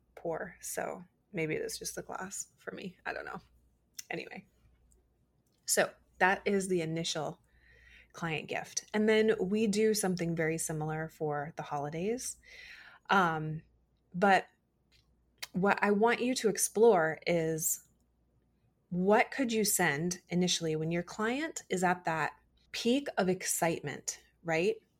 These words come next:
Joey Coleman's book talks about this a lot, and I didn't really think about it before, but right before you make a decision to buy something, it's, like, the most excited that you're ever gonna be about it.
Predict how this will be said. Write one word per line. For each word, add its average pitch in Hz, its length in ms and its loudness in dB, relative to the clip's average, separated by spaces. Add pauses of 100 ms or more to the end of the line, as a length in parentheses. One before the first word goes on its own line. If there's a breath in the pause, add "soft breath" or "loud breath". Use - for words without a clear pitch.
(100)
Joey 214 220 6
Coleman's 180 380 0
book - 260 -4 (220)
talks - 260 -6
about 151 160 -2
this 151 160 -4
a 151 40 -4
lot, 147 320 -2
and 160 340 -4
I 165 60 -4
didn't 190 260 0
really 165 220 0
think 170 300 -4
about 156 240 -2
it 151 200 -6 (1160)
before, 175 360 2
but 160 160 -2
right 269 180 0
before 330 260 0
you 214 120 0
make 175 260 0
a 170 60 -2
decision 156 480 -4
to 156 100 -6
buy 147 200 -4
something, 214 520 -4 (600 loud breath)
it's, 220 260 6
like, 240 320 4
the 190 100 4
most 190 460 4
excited 165 560 0 (120)
that 156 140 0
you're - 240 -4
ever 160 240 -2
gonna 147 180 -4
be 147 140 -6
about 147 220 -10
it. - 80 -18